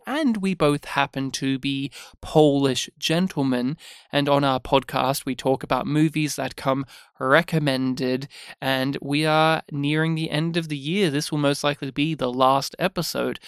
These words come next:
of the year, and what a way to go out on, because we're talking about a holiday film. Yes, it's that Christmassy time of year, and we always like to pick a holiday film, and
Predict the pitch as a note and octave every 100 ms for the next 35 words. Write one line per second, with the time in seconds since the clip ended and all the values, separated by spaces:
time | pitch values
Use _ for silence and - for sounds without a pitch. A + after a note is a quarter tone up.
0 | - - - - D#3+ A3+ F3+ - C3 A#2
1 | B2 B2+ B2 C#3+ A3 - - - - C#3+
2 | C#3 C#3 C3+ D#3+ A3 F#3+ D#3 D3 C#3+ C#3
3 | C3 B2+ C3 C#3 C#3+ C#3+ C#3+ D#3 D#3 E3
4 | - E3 D#3+ D#3+ D#3 D3+ D3 C#3 C3+ -
5 | - B3+ D#4 A#3+ D#3 C#3 - C3+ C3+ D3+
6 | G#3 F3 E3+ F3 C#3 - C3 - - -
7 | - - F#3 F#3+ - F#3+ F3+ - F#3+ F3+
8 | - E3+ E3 E3+ E3+ E3 D3+ C#3+ D#3+ E3
9 | E3 D#3+ C#3+ C#3 C#3 C#3 D3+ D#3 D3+ -
10 | - - - D3 D#3 D3 - D#3+ C#3+ -
11 | E3 D#3+ D#3+ D3+ D3+ - - - - E3
12 | D#3+ E3 D#3+ D#3 - D#3 D#3 D#3+ D3+ B2+
13 | C3